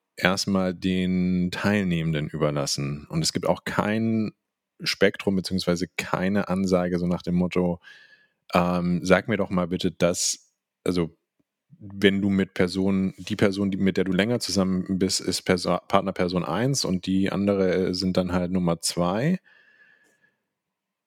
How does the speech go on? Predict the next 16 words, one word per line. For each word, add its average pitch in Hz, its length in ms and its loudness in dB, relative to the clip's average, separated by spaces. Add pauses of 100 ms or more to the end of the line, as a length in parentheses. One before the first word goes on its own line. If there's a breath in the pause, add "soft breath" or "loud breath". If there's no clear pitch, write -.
Aber 101 180 0
ja, 101 220 2
also 90 140 0
Hierarchien 117 800 0 (600)
doof, 120 500 2 (140)
die - 100 -2
Hierarchien, 104 760 0 (600)
beziehungsweise 78 600 -4
ja, 76 100 -4
ein 85 280 -10 (120)
bisschen, 82 580 -2 (480)
bisschen 85 420 0
sehr 80 240 0
generelles 90 760 0
Statement 82 640 0
meinerseits. 92 1080 0